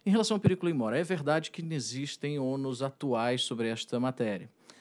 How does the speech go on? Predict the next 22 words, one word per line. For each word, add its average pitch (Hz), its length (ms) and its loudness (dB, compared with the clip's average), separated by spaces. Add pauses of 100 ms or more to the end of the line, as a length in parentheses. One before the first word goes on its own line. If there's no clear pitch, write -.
(180)
mas, 151 180 -6
de 165 100 -4
outro 190 340 -2
lado, 131 420 -4 (840)
e 123 120 -2
precisando, 131 1120 2
eh, 110 320 -2
a 110 60 -4
preocupação 123 680 -2
que 113 140 -6
alcança 110 440 -2
a 110 40 -6
concessionária, 117 840 -2 (260)
a 135 60 -2
medida 170 240 2
cautelar 143 340 0
serve 147 240 -2
também 143 260 -2
a 147 60 -2
preveni-los. 147 720 -2 (160)
Por 113 100 -2
exemplo, 135 360 -2